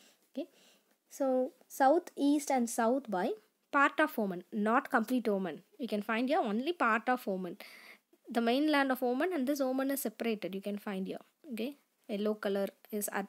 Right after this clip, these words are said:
United Arab Emirates. Okay, so part of Oman and U A E,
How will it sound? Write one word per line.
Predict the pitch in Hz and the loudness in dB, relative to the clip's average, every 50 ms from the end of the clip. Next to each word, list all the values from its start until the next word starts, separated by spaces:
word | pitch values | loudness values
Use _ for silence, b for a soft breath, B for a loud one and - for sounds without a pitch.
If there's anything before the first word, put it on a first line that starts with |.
| - | -6
United | - 214 202 214 220 220 240 208 | -6 -4 -2 -2 -2 -2 -2 -2
Arab | 214 - 180 180 185 | -2 -2 -4 -4 -6
Emirates. | 175 170 170 175 170 160 - - - - | -6 -6 -6 -6 -6 -8 -8 -10 -14 -14
Okay, | - 190 - 254 240 B B B B B B B B B - | -14 -14 -14 -16 -16 B B B B B B B B B -8
so | - - 262 370 427 B B B _ - | -4 -2 -2 -2 -4 B B B _ 2
part | 226 214 226 240 - | 4 4 4 4 2
of | 302 294 - - - | 0 0 0 -4 -2
Oman | 233 220 214 214 208 240 392 - - - - - - - _ - | 0 0 2 2 0 0 -2 -4 -8 -14 -20 -20 -20 -20 _ -2
and | 175 247 440 - - - _ _ _ _ _ _ _ | 0 0 0 -2 -6 -12 _ _ _ _ _ _ _
U | 220 214 220 | -4 -2 0
A | 220 | 0
E, | 202 202 185 180 180 180 180 175 | 0 0 0 0 -2 -4 -6 -10